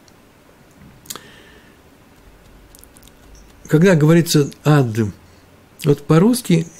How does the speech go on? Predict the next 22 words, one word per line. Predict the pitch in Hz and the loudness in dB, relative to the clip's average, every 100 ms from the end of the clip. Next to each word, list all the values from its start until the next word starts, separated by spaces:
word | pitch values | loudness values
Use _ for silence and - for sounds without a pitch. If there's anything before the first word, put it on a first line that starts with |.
| - - | -20 -10
если | 139 - | -10 -10
к-, | - | -14
когда | 135 - 151 | -10 -2 0
мы | 143 | 2
говорим | 135 131 117 | 2 0 0
«до | 131 156 | 0 0
четырех», | 151 - 135 131 113 | 0 -2 0 0 0
«до | 123 143 | 0 0
семи», | - 139 123 | 0 -2 -2
понятно, | - 175 202 131 - | -2 0 2 0 -4
все | - 147 | -8 -6
понятно. | 127 117 104 - _ _ - - - - | -4 -6 -8 -14 _ _ -20 -20 -20 -4
На | 135 | 0
иврите | 190 254 202 | 2 2 2
не | 160 | 2
совсем | 156 190 160 | 0 0 0
понятно | 151 233 185 156 170 | 0 0 -2 -6 -6
это. | 143 - 143 - - - - - - | -6 -6 -10 -14 -20 -20 -20 -20 -8
Почему? | 139 165 160 | -4 0 0
Потому | 127 147 | 0 0
что | 143 151 135 - - - | 0 -2 -4 -10 -20 -8
«ад | 151 147 147 | -4 -4 -6